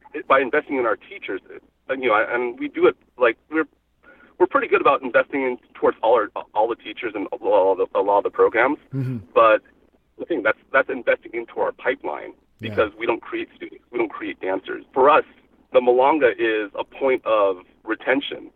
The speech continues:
Speaker 1: Like,
Speaker 2: Mm-hmm.
Speaker 1: we retain people because we remind them that tango is fun. But
Speaker 2: Yeah.
Speaker 1: throwing in a rookie, a, a, you know, a greenhorn in there,
Speaker 2: Mm-hmm.
Speaker 1: uh, that's, or creating new dancers, that's just not our thing.
Speaker 2: Yeah.
Speaker 1: Uh, just because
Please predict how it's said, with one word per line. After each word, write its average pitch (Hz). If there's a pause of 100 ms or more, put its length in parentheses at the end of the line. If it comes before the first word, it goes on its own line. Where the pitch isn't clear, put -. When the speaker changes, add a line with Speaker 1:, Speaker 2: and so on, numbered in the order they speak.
(140)
Speaker 1:
Like, 101
Speaker 2:
Mm-hmm. 113
Speaker 1:
we 95
retain 120
people 95
because 107
we 110
remind 104
them 98
that 92 (640)
tango 107
is 85 (140)
fun. 92 (160)
But 104
Speaker 2:
Yeah. 95 (180)
Speaker 1:
throwing 139
in 120
a 104
rookie, 110
a, 110 (120)
a, 117 (120)
you 123
know, 95
a 95
greenhorn 113
in 90
there, 92 (220)
Speaker 2:
Mm-hmm. 127
Speaker 1:
uh, 92
that's, 113 (520)
or 127
creating 127
new 113
dancers, 107
that's 98
just 107
not 101
our 85
thing. 110 (240)
Speaker 2:
Yeah. 101
Speaker 1:
Uh, 95
just 120
because 107